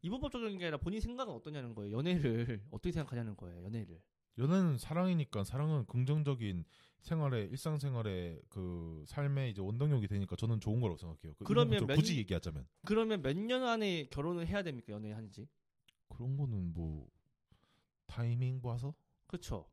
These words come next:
Speaker 2: 어.
Speaker 1: 그 연애 타이밍이 삼십 년 지-, 연애 삼십 년 차가 결혼을 해도 됩니까?
Speaker 2: 네, 뭐 삼십 년 뒤에 타이밍이면 결혼하는 게 좋다고 생각합니다, 저는.
Speaker 1: 네, 그러니까 서두를 필요가 없다고요, 결혼을.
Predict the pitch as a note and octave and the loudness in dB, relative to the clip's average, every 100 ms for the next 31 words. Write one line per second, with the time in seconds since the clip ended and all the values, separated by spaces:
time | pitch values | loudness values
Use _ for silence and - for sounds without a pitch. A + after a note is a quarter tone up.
0 | _ _ E3+ D#3+ C#3+ - A#3+ F3 A3+ A#3 | _ _ -6 -6 -8 0 4 6 4 0
1 | A#3 A3+ G#3+ G3+ C#4+ D4 D#4 C#4+ B3+ G#3+ | -2 -2 0 0 0 -2 -2 -2 0 -2
2 | - - F3+ C#3+ D3+ A3+ A#3+ A#3 B3+ A#3 | -6 -6 -6 0 2 2 0 -2 -4 -4
3 | A3 G#3+ G3 F#3 D#3 C#3+ E3 E3+ E3 F3+ | -2 0 0 0 0 -2 -2 -2 -2 -4
4 | E3 B2 A2+ - E3+ _ _ _ _ _ | -6 -8 -8 -8 -14 _ _ _ _ _
5 | _ _ _ _ _ _ D#3 A3+ E3+ B2+ | _ _ _ _ _ _ 0 2 4 2
6 | A2+ G#3+ A#3 A#3 F3 B2 G#2+ - A#2+ A#2+ | 0 -4 -4 2 2 4 2 2 0 2
7 | B2 F#2+ F2 E2 - G#2+ G#2+ G2+ - - | 2 0 -2 -4 -6 -4 -4 -6 -12 -10
8 | A#2 G#2+ F2+ - _ G2 - - D#2+ D2 | -6 -6 -6 -10 _ -14 -10 -8 -8 -10
9 | C#2 - - - C#3+ F#2 - A3 G#3+ F#3 | -14 -18 -16 -8 -6 -6 -6 -6 -4 -8
10 | G3+ A3+ G#3 G3 A#2 - B2 F2+ F2+ E2+ | -8 -10 -8 -8 -8 -10 -10 -10 -12 -14